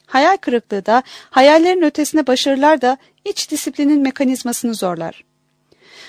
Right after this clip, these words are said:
Motivasyon içimizdeki gücü uyandırır.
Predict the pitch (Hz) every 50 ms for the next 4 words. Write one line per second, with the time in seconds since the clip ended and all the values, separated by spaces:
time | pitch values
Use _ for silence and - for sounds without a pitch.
0 | - _ - 302 320 - 370 349 339 339 330 - 359 359 392 466 _ - 254 -
1 | - 277 285 277 285 302 285 - 302 233 247 226 - 277 254 233 214 202 196 190
2 | 185 180 185 180 - - -